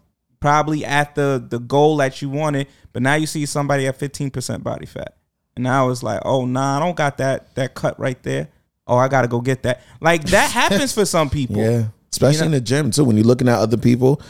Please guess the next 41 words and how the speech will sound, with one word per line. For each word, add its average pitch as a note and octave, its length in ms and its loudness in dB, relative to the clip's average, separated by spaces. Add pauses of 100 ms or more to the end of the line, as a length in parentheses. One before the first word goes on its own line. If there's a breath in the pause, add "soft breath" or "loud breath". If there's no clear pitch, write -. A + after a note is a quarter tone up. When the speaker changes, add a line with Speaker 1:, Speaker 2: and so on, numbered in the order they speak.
(140)
Speaker 2:
I C3+ 120 4
do D3+ 160 6
it. C3+ 140 0
I A#2+ 180 4
don't D#3+ 160 0
do C#3 140 4
it A#2+ 60 0
as A#2 220 0
much A#2 140 2
as G2+ 80 -4
I F#2+ 60 2
used A#2+ 240 0
to. G#2 60 2
I A2+ 40 2
used C3+ 180 -2
to G#2+ 80 -4
just G2+ 220 0
go G2+ 140 2
in G2+ 40 0
the G2 60 0
gym G2 220 0
working F#2 280 -2
out G2+ 240 0 (500 loud breath)
and G2 220 2
be G#2 80 2
seeing G#2+ 320 2
dudes G2+ 320 2
and G#3 220 2
chicks. - 500 -2
You G#2 140 0
know, G#2 120 4
people's A2+ 320 -2
bodies G#2 300 4
be F#2 140 -2
ripped, F#2 300 2
and D#2+ 80 -6
you F#2 80 -4
be G#2 120 -2
like, D#2+ 240 -4
"Damn, G#2 300 0
like, D#2+ 340 -4